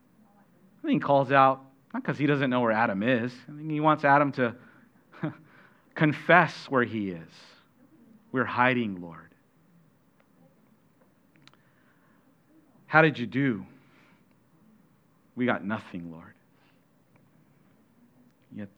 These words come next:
God comes and he, he meets us where we're at. That's the grace of our Lord.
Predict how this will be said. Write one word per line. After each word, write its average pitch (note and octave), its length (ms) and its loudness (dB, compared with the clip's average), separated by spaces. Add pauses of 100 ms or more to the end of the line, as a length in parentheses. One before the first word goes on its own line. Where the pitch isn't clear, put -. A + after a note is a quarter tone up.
(120)
God A#2 400 0
comes G#2+ 440 -6
and G2 340 -10
he, G#2 60 -20
he G#2 60 -12
meets B2+ 440 -6
us A#2 160 -6 (240)
where A2 240 -8
we're G2 220 -6
at. F#2+ 360 -10
That's B2+ 300 -12
the C3 100 -2
grace A#2 360 -4
of A2+ 120 -8
our A2+ 140 -4
Lord. B2 400 -14